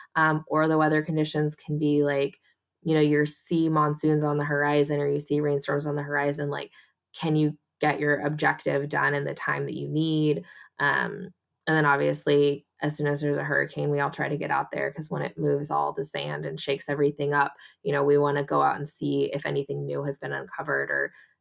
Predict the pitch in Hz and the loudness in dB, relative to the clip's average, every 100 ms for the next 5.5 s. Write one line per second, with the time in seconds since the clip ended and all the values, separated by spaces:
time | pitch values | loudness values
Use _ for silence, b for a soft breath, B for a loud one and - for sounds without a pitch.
0 | _ 151 151 156 147 143 147 147 143 143 | _ -2 2 2 2 0 0 0 0 2
1 | 143 147 151 151 151 151 - - - - | 0 -2 -4 -6 -6 -6 -8 -8 -4 -4
2 | - - - - - 80 76 - B B | -4 -10 -10 -12 -2 0 0 -2 B B
3 | - 160 - 196 196 185 180 160 160 156 | -2 -2 2 4 6 4 2 2 4 4
4 | 151 151 156 151 156 151 151 - - 151 | 2 2 0 0 0 2 0 -4 -4 -2
5 | 147 - - 175 | -2 -4 -8 -12